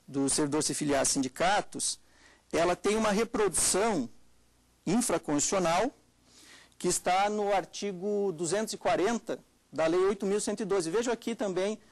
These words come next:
a mudança de paradigma em relação à ideia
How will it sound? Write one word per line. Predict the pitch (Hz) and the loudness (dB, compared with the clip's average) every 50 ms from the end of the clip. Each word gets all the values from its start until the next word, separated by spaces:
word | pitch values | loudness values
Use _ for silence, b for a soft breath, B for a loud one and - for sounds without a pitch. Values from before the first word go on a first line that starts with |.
| b b b b | b b b b
a | 165 165 | -2 0
mudança | 170 170 160 170 185 208 - 202 | 0 0 0 0 -2 -2 -2 -4
de | 175 180 | -6 -2
paradigma | - 180 170 156 143 147 175 185 175 190 185 185 | -2 0 0 0 0 -2 -4 -4 -4 -4 -6 -4
em | 175 | -4
relação | 180 190 190 170 - - - 165 170 185 190 - b b b b b b b b b b | -2 0 0 -2 -2 -2 -2 -2 -2 -2 -4 -10 b b b b b b b b b b
à | 160 156 165 | -2 0 0
ideia | 175 156 139 170 170 196 226 226 208 180 143 - - | 0 0 0 2 2 2 2 2 2 0 0 -2 -4